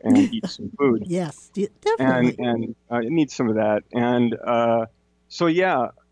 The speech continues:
Speaker 1: uh, just go to my website, and I think right on my first page, you'll see a link, um, uh, there. It'll, uh, and you can,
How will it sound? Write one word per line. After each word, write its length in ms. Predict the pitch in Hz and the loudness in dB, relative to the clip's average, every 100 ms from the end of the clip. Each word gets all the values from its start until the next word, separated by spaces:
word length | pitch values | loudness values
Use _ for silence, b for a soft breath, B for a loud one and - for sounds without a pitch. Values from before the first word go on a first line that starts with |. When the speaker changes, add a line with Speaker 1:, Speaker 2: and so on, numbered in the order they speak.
| _ | _
Speaker 1:
uh, 220 | 127 120 117 | -4 -4 -4
just 220 | 147 - | -8 -6
go 100 | 147 | -2
to 60 | |
my 120 | 139 131 | 0 2
website, 640 | 120 123 - 135 127 123 | 0 -2 -4 -2 0 0
and 40 | 123 | -6
I 60 | 113 | -6
think 200 | 139 139 | -8 -4
right 120 | 156 | -2
on 60 | |
my 100 | 156 139 | -2 -2
first 320 | 151 139 - | -2 -4 -4
page, 480 | 160 156 117 104 - | -2 0 -2 -4 -6
you'll 140 | 120 | -4
see 160 | 113 131 | -4 0
a 80 | 113 | 2
link, 400 | 117 117 113 - _ - | 2 2 0 -8 _ -6
um, 520 | 117 110 113 110 113 _ _ 117 | -2 -2 -2 -4 -8 _ _ -4
uh, 300 | 113 110 110 - | 0 0 -2 -2
there. 580 | 113 113 110 113 113 - | 2 4 4 2 -2 -4
It'll, 240 | 113 107 - _ - | -6 -6 -8 _ -6
uh, 300 | 120 113 110 110 _ _ _ _ _ _ _ _ - | -2 -2 -4 -8 _ _ _ _ _ _ _ _ 0
and 120 | 117 | 2
you 60 | 113 | 4
can, 280 | 120 113 | 4 2